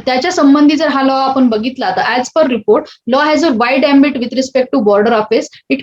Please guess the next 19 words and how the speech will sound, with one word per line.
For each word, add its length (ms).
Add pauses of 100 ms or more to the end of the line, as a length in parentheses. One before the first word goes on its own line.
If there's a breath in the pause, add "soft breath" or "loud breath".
clarifies 580
the 140
government 340
responsibility 760
and 100
leadership 440
system. 440
त्याच्यामध्ये 600
गव्हर्नमेंटच्या 540
काय 180
रिस्पॉन्सिबिलिटी 760
आहेत, 260
लिडरशिपच्या 640
काय 200
आहेत, 240
मिलिटरीचे 500
काय 220
टास्क 340
आहेत, 200